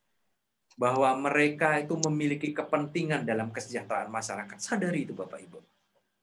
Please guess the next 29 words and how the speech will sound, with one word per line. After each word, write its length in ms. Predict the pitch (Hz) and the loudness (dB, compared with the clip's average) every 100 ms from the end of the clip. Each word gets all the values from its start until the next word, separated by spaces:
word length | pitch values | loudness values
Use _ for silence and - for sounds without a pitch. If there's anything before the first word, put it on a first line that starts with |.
| _ _ _ _ _ _ _ _ _ _ _ | _ _ _ _ _ _ _ _ _ _ _
Jadi 280 | 123 123 202 | -2 0 2
tidak 320 | 208 185 180 | 2 4 2
untuk 240 | 175 180 143 | 2 0 2
diri 240 | 147 147 | 2 2
kita 160 | - 143 | 0 0
sendiri, 400 | 160 151 156 143 | 0 0 2 2
bahwa 320 | 127 139 143 | 2 0 -2
masyarakat 360 | 151 147 143 160 | 0 0 2 2
ini 80 | 208 | 2
juga 320 | 120 139 - - | 2 2 0 -2
membutuhkan 640 | 170 175 185 - 196 160 135 | 4 4 4 4 4 4 0
kita. 400 | 123 - 104 - - _ _ _ _ _ | -4 -4 -6 -6 -14 _ _ _ _ _
Dari 320 | 120 143 151 | 4 6 6
mereka 400 | 156 160 156 160 | 6 4 6 6
belanja 800 | 139 143 139 139 135 139 135 127 | 6 6 4 2 4 4 4 -2
ke 80 | 139 | -4
kita, 480 | 139 135 131 127 - _ _ _ - | -4 -4 -4 -6 -8 _ _ _ 4
bahwa 320 | 175 185 196 | 6 8 6
mereka 400 | 196 196 196 202 | 6 6 6 6
mungkin 400 | 190 185 190 - | 6 4 4 6
perlu 300 | 190 202 196 | 8 10 10
menyerahkan 1200 | - 143 - 156 156 156 190 233 - - 180 139 | 6 2 0 0 2 4 6 6 4 4 4 4
keuntungan 480 | 139 139 139 151 143 | 2 2 4 4 4
jangka 380 | 131 123 127 120 | 4 4 6 6
pendek 400 | 127 120 120 127 | 4 4 4 2
ini 60 | 139 | -6
untuk 240 | 131 120 | -6 -6
kepentingan 480 | - 123 113 113 107 | -6 -4 -4 -4 -4
masyarakat. 600 | 107 101 95 92 - - | -4 -2 -2 -4 -6 -8